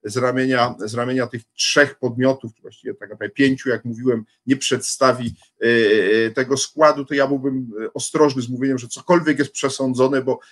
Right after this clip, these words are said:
ja znam historię polskiej polityki, gdzie dochodziło do takich sytuacji, że, że na dwie godziny przed ogłoszeniem listy jeszcze pewnych ministrów wymieniano,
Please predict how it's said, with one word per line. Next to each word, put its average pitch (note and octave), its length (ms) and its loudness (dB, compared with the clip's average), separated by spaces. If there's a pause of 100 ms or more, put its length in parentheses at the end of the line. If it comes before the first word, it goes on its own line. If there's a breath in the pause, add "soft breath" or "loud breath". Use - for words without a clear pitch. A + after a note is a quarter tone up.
ja C#3 140 4
znam C#3 200 0
historię C3+ 500 -2
polskiej C3 400 -8
polityki, A#2+ 500 -8
gdzie A#2+ 300 0 (480 soft breath)
dochodziło C3 380 0
do C3 80 0
takich B2+ 220 -6
sytuacji, B2 640 -2
że, A2+ 260 -2
że A#2+ 260 -2
na A#2 120 2
dwie B2+ 200 0
godziny C3 360 0
przed C3 220 -6
ogłoszeniem B2+ 540 -2
listy B2+ 300 -8
jeszcze A#2+ 320 -4
pewnych A#2+ 320 -6
ministrów B2+ 500 -6
wymieniano, B2+ 560 0